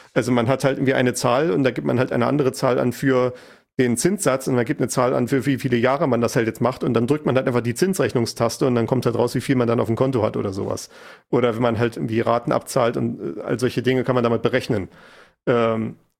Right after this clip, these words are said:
äh, das ist auch hier, wenn man sie, hier durchklickt in den Wikipedia-Artikel und, äh, guckt sich das hier an, hier ist das Gerät abgebildet und dann auf der Rückseite sieht man so ein paar Beispielrechnungen, wie die hier eingegeben werden. Da kann man vielleicht auch noch einen,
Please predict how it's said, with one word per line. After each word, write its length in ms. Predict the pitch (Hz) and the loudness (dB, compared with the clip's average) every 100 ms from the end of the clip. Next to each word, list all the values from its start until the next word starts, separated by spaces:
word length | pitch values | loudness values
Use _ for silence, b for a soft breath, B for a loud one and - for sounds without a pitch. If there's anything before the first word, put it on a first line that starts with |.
| _ _ _ _ | _ _ _ _
äh, 200 | 123 117 | -4 -2
das 180 | 120 - | -6 -8
ist 140 | - | -4
auch 140 | 139 - | -2 0
hier, 160 | 131 | 0
wenn 80 | 117 | 2
man 140 | 117 | 0
sie, 180 | 113 123 | -2 -4
hier 320 | - 120 117 117 | -4 -2 -2 0
durchklickt 380 | 131 - 131 | -2 -2 -2
in 60 | 123 | -2
den 60 | 117 | -2
Wikipedia-Artikel 760 | 113 123 131 123 - 127 135 | -4 -2 0 0 0 -2 -2
und, 340 | 123 117 - 285 | 0 -4 -6 -4
äh, 220 | 131 123 | -2 -2
guckt 220 | 131 127 | -4 -4
sich 100 | 127 | -4
das 140 | 131 120 | -4 0
hier 100 | 113 | 0
an, 100 | 120 | 2
hier 120 | 127 | -2
ist 120 | - | -2
das 120 | 135 | -8
Gerät 200 | 117 120 | -2 -2
abgebildet 560 | - - 120 120 123 127 | 0 -4 0 2 0 -2
und 140 | 139 | -2
dann 140 | 120 120 | 0 0
auf 80 | |
der 100 | - | -2
Rückseite 300 | 123 139 120 | -2 -2 -2
sieht 160 | 113 139 | -2 -2
man 100 | 120 | 0
so 60 | 120 | 0
ein 100 | 117 | 0
paar 140 | 117 | 0
Beispielrechnungen, 680 | 120 139 - 131 120 127 117 | 0 0 -2 0 0 -2 -2
wie 60 | |
die 80 | 113 | -2
hier 120 | 117 | 0
eingegeben 420 | 127 127 120 110 104 | 0 0 -2 -2 0
werden. 320 | 104 123 139 B B B _ | 0 -2 -4 B B B _
Da 100 | 131 | -2
kann 100 | 131 | 2
man 160 | 120 | 0
vielleicht 220 | 113 120 - | 2 -2 0
auch 80 | |
noch 140 | 135 123 | -2 0
einen, 400 | 135 117 117 | 0 2 0